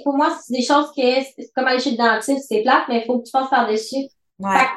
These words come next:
Speaker 1: puis je parle pas de te faire flatter par tout le monde. Moi, je suis la première, si tu veux une air bête,
Speaker 2: Ah ouais.
Speaker 1: là, pour vrai, euh, non, tu viens pas me, tu rentres pas dans mon espace personnel.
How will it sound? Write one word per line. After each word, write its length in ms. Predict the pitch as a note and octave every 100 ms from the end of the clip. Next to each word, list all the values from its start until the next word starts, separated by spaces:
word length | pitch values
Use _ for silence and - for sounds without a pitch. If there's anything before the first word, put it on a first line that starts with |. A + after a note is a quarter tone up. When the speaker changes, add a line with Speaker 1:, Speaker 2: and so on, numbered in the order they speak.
| - _ _ _ _ _ _
Speaker 1:
puis 180 | - C4+
je 80 | C4
parle 140 | B3
pas 100 | B3
de 80 | D4+
te 60 | D4
faire 160 | B3+
flatter 260 | B3 A#3+ C#4+
par 160 | C4 A#3+
tout 80 | A#3+
le 40 |
monde. 100 | C4+
Moi, 80 | C4+
je 40 |
suis 60 | C4
la 80 | A#3
première, 340 | A#3+ A#3 C4
si 80 | C4 -
tu 60 | A#3
veux 60 |
une 60 | A#3+
air 180 | A#3 A3+
bête, 100 | A3+
Speaker 2:
Ah 160 | G#3
ouais. 80 | G3
Speaker 1:
là, 40 | F3+ -
pour 80 |
vrai, 520 | G#3 A#3 A#3 G#3+ G#3 G3+
euh, 20 |
non, 200 | A3+ A#3+ A3+
tu 80 | G#3
viens 120 | G#3
pas 160 | A#3
me, 100 | A3 G#3+
tu 540 | G#3 G#3 - - -
rentres 100 | A3 A3
pas 40 | B3+
dans 100 | A#3
mon 80 |
espace 360 | G#3+ G#3+ - A#3
personnel. 360 | A#3 A3+ A3